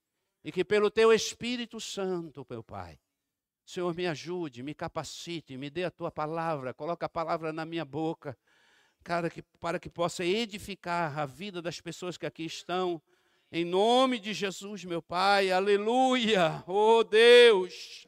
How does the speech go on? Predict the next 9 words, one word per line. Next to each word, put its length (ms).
aleluia, 840
glória 400
a 60
Deus, 560
amém, 440
amém, 500
amém, 320
amados. 720
Eu, 560